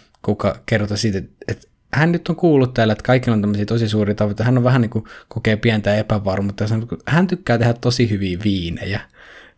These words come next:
Ja niinku, te-, te-, ei oo mi-, ei hän ajattele, että nyt tässä niinku pelastetaan delfiinit merestä tai mitä. Hän, hän tykkää tehdä tosi hyviä viinejä. Et se on niinku hänelle niinku merkityksellistä ja näin. Niin se,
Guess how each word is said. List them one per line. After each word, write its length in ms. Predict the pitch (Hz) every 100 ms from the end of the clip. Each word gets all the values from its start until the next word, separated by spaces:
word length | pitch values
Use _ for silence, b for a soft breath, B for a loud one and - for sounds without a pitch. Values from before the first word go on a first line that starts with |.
| -
Ja 100 | 104
niinku, 220 | 92 107 - _ _
te-, 140 | - 139
te-, 120 | 147
ei 160 | 139
oo 60 | 165
mi-, 220 | 175 143 -
ei 100 | 135
hän 160 | 170
ajattele, 460 | 170 123 123 117 104
että 180 | 101 101
nyt 200 | 101 -
tässä 300 | 104 - 95
niinku 400 | 90 95 95 B B B _
pelastetaan 600 | 98 101 - 107 90 90
delfiinit 640 | 95 95 - 90 92 -
merestä 380 | 98 92 104 -
tai 160 | - 87
mitä. 220 | 104 107
Hän, 140 | 117 160 - -
hän 140 | 156
tykkää 320 | 170 - 127
tehdä 180 | 127 135
tosi 380 | - 156 151 123
hyviä 340 | 107 101 104
viinejä. 540 | 110 101 101 95 101 113
Et 100 | 123
se 120 | -
on 120 | 110 98
niinku 200 | 95 98
hänelle 500 | 104 98 90 95 - B B _
niinku 240 | 104 98 101 98 -
merkityksellistä 1040 | 131 120 104 101 95 92 - 98 87 - 87
ja 80 |
näin. 280 | 85 87 85 - -
Niin 120 | 107 -
se, 180 | - 160